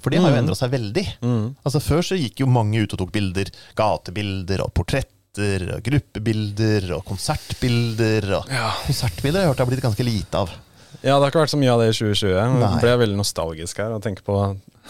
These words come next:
Speaker 2: <laughs> tenker på tilbake hvor sånne ting var vanlig å gjøre.
Speaker 1: Ja, og, og gatebilder, jo, det kan godt gå ut på gata og ta gatebilder, men det skjer jo ikke så mye på gata lenger.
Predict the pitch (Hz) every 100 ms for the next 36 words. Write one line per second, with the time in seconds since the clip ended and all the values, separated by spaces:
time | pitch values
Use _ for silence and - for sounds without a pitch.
0 | - 147 123 123 - - - - 143 117
1 | - - 139 110 110 101 90 - 107 104
2 | 95 95 - - - _ 135 127 95 98
3 | 95 101 98 98 101 101 110 - _ -
4 | - - - 120 170 202 - - - 170
5 | 185 - 160 156 151 170 117 - 110 120
6 | 202 196 143 120 117 226 170 - 151 139
7 | - - 123 123 - 90 101 175 156 127
8 | - - 82 90 101 104 165 175 208 196
9 | 226 262 311